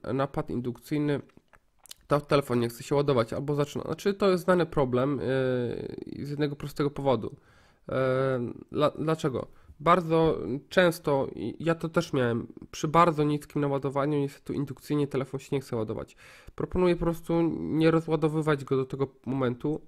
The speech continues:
albo, em, no, podładować go chociażby zwykłym kabelkiem do, do tych dziesięć, do tych tam dwudziestu, dwudziestu pięciu procent i wtedy go położyć.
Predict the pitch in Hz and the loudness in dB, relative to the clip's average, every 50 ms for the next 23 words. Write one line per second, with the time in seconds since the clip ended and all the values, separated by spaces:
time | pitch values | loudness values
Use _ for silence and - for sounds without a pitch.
0 | - _ - 143 147 139 131 139 147 156 170 165 - - - - - - - _ | -12 _ 2 2 2 2 2 2 2 2 0 -2 -6 -16 -20 -20 -20 -20 -20 _
1 | _ _ - 139 147 147 143 139 143 139 139 135 139 139 139 135 135 147 160 - | _ _ -2 0 0 2 2 2 2 0 0 0 0 -2 -2 0 0 -2 0 0
2 | 165 156 160 156 165 147 151 143 131 120 - 131 139 139 - 147 143 139 135 - | 2 4 4 4 4 4 2 0 0 -4 -8 -8 -8 -6 -4 -4 -4 -4 -4 -4
3 | 135 131 131 147 - - 139 135 - 147 135 135 135 131 - - 113 110 120 123 | -4 -4 -4 -8 -6 -6 -8 -4 -4 -2 0 2 0 0 0 -2 -2 -2 -2 -4
4 | - - - - 120 123 - 135 131 131 127 123 123 127 - - 135 131 131 127 | -6 -8 -8 -8 -8 -6 -4 -2 -2 0 -2 -2 -4 -6 -6 -6 -6 -6 -6 -8
5 | 127 - - 151 139 131 131 123 - - 131 131 - 131 131 - 139 131 127 123 | -10 -6 -2 0 0 0 0 -2 -2 -4 -4 -4 -2 -4 -4 -2 -2 -2 -2 -2
6 | 123 127 127 139 139 135 131 - - 127 120 120 120 113 - - 131 123 117 - | -4 -6 0 0 0 0 0 -6 -8 -6 -4 -4 -4 -6 -6 -6 -6 -6 -6 -10
7 | _ - 127 123 123 - - - 120 135 135 - 139 139 139 127 - - 123 123 | _ -6 -6 -6 -6 -10 -6 -4 -4 -4 -2 -4 -4 -4 -6 -6 -4 -4 0 0
8 | 131 120 123 120 - 127 117 110 113 123 127 - - | 0 -2 -2 -4 -4 -2 -2 -2 -2 -4 -10 -18 -20